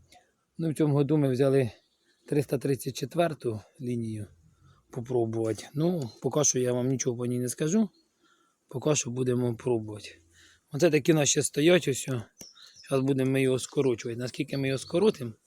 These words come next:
не знаю, ми його були, откачали. Ну, скоротить, ну, не було як скоротить, бджоли було скільки, що, що це капець. Так, е, зараз будемо далі продовжувати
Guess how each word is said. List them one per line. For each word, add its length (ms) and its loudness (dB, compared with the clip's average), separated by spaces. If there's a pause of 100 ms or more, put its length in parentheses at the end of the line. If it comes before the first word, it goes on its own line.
(760)
не 120 -2
знаю, 320 0
ми 100 0
його 140 2
були, 300 0
откачали. 680 0 (540)
Ну, 80 -6
скоротить, 680 2
ну, 120 -2
не 120 2
було 300 0
як 180 -6
скоротить, 440 -6
бджоли 280 0
було 260 -2
скільки, 460 -2
що, 400 -10 (720)
що 140 -14
це 160 -4
капець. 480 -6 (1040)
Так, 460 -6
е, 320 -10
зараз 240 0
будемо 260 -2
далі 220 0
продовжувати 560 -2